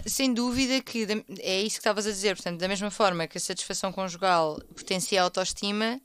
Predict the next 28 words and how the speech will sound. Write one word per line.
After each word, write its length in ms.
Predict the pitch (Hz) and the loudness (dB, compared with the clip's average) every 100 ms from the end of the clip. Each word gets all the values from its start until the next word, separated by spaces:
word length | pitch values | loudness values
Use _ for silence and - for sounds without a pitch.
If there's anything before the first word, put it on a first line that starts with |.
| _ | _
o 60 | 180 | -6
estado 300 | - 220 190 | 4 6 6
da 80 | |
nossa 240 | 190 190 196 | 2 2 0
autoestima 680 | 190 185 - 208 208 220 254 - - | 0 -2 -2 -2 -2 -2 -6 -16 -6
também 220 | - 208 220 | 2 4 4
influencia 500 | 208 214 208 226 220 | 2 0 0 0 0
se 80 | - | 0
conseguimos 380 | 214 - 214 | -4 -6 -8
ou 100 | 202 | -6
não, 320 | 208 202 208 247 _ _ _ _ | -4 -4 -6 -10 _ _ _ _
porque 180 | 202 - - - - - | -12 -12 -18 -20 -10 -6
a 60 | |
forma 360 | 202 262 269 269 | 2 4 4 2
como 220 | - 240 | 0 0
eu 60 | 240 | 0
me 120 | 220 | 0
vejo, 640 | 180 202 190 170 185 220 - | 4 6 6 2 -4 -6 -2
eh, 300 | 175 170 - | 0 2 0
o 80 | 175 | -4
me-, 180 | 180 - | -6 -2
não 140 | 247 | -2
só 160 | 254 277 | 0 2
o 20 | |
meu 140 | 269 | 2
corpo, 420 | 254 254 247 - 202 | 2 4 4 4 0
mas 160 | 208 | -2
o, 220 | 220 202 | -2 -4